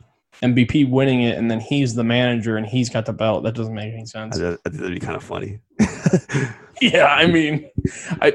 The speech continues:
Speaker 1: I think if they did do that, I think Lashley eventually turns and is like, "Wait a minute.
Speaker 2: Yeah, and I don't think
Speaker 1: You have the belt?"
Speaker 2: I don't think we need Lashley as a face. He needs to stay as a heel.
Speaker 1: Yes.
Speaker 2: So I'm saying Apollo retains here also.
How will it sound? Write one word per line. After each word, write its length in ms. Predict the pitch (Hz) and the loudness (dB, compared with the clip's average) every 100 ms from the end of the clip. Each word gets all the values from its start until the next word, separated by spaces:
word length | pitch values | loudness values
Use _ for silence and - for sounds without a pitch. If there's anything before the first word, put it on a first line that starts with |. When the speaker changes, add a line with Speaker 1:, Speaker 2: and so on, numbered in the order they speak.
| - | 2
Speaker 1:
I 80 | - | 2
think 160 | 160 | 2
if 80 | 143 | 4
they 120 | 127 | 4
did 360 | 120 117 151 151 | 2 4 2 2
do 160 | 127 117 | 0 2
that, 340 | 110 113 - | 0 -2 -2
I 80 | 113 | -4
think 200 | 117 110 | -4 -2
Lashley 420 | 113 113 113 117 | 2 2 0 -6
eventually 380 | 107 110 113 80 | -4 -4 -6 -10
turns 540 | - 110 135 120 117 120 | -6 -2 0 0 -2 -6
and 120 | 107 | -8
is 120 | 110 | -8
like, 180 | 101 101 | -8 -2
"Wait 160 | 120 | 0
a 60 | 107 | 0
minute. 320 | 101 98 85 - - _ - | -6 -10 -12 -18 -20 _ -4
Speaker 2:
Yeah, 120 | 85 | -2
and 100 | 85 | 0
I 60 | |
don't 120 | 95 98 | 0 -2
think 140 | 98 | 2
Speaker 1:
You 180 | 131 139 | 4 4
have 120 | 139 | 2
the 80 | 139 | 0
belt?" 400 | 135 139 143 - _ 95 | 4 4 2 -6 _ 0
Speaker 2:
I 60 | |
don't 120 | 95 87 | 2 0
think 200 | 87 - | -4 -2
we 140 | 87 | -2
need 160 | 85 80 | -2 -2
Lashley 340 | 80 73 85 | 0 0 -4
as 80 | 82 | -6
a 60 | 73 | -6
face. 340 | 85 87 98 | -4 -4 -6
He 80 | 95 | -6
needs 180 | 90 - | -8 -8
to 40 | |
stay 160 | - 82 | -6 -4
as 140 | 82 | -4
a 40 | 95 | -2
heel. 320 | 90 104 107 _ - - _ _ _ _ _ - | -2 -2 -6 _ -20 -20 _ _ _ _ _ -10
Speaker 1:
Yes. 380 | - - - - | -10 -8 -18 -12
Speaker 2:
So 120 | - | -6
I'm 100 | 87 | -6
saying 200 | - 80 | -6 -8
Apollo 360 | 73 78 65 80 | -6 -4 -4 -6
retains 340 | 85 85 82 | -6 -8 -8
here 160 | 95 80 | -6 -2
also. 420 | - 85 - | -2 -4 -8